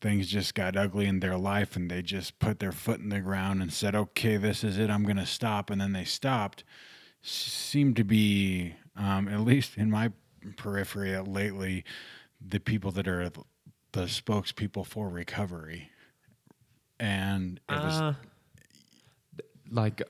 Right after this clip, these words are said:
Speaker 2: the spokespeople for recovery, you mean, like, just people that are on television talking about not drinking or doing
Speaker 1: Yeah,
Speaker 2: drugs?
Speaker 1: just all, just all, just in, just all the time, you know?
Speaker 2: All right.
Speaker 1: Yeah.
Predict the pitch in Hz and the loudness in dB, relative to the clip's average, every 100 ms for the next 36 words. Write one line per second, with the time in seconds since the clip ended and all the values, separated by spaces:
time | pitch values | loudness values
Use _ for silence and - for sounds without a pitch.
0 | - 123 110 - 120 - - 117 - 101 | -2 0 2 2 2 2 -2 0 0 0
1 | 104 101 95 90 98 90 90 90 101 104 | 4 6 6 6 2 2 2 2 2 2
2 | 98 90 85 - 95 - 101 98 90 87 | 2 0 -2 -2 -4 0 0 2 2 4
3 | 87 82 80 90 92 85 90 90 90 92 | 4 2 2 0 0 0 -2 -4 -2 -2
4 | 87 95 87 78 87 85 78 87 90 92 | 0 2 2 0 0 -2 -2 -4 -2 -2
5 | 90 170 175 175 170 170 170 139 147 - | 0 4 6 8 8 6 4 2 0 2
6 | 117 113 120 131 131 139 135 123 131 156 | 0 0 0 0 2 2 0 0 -2 2
7 | 151 147 - 113 135 - 131 147 139 123 | 2 2 0 -4 -4 -2 0 0 0 -2
8 | 127 139 117 98 92 95 113 113 127 - | 0 2 2 2 2 2 6 6 4 0
9 | 110 135 113 90 | 0 2 0 -4